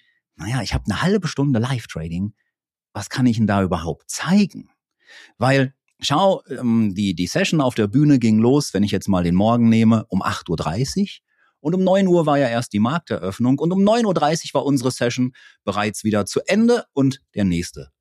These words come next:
Redner war dran. Und die gleiche Geschichte auch am Nachmittag. Es ging los um fünfzehn Uhr.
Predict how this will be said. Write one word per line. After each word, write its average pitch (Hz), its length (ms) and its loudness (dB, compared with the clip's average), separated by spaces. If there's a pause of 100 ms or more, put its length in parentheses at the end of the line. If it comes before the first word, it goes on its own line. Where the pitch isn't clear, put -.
Redner 69 440 -12
war 87 100 -6
dran. - 240 -14 (640)
Und 101 80 -2
die 120 40 0
gleiche 160 280 2
Geschichte 147 440 0
auch 101 160 -2
am 82 180 -2
Nachmittag. 160 640 0
Es 110 100 -6
ging 123 140 6
los 139 260 4
um 120 140 2
fünfzehn 190 640 2
Uhr. 262 280 4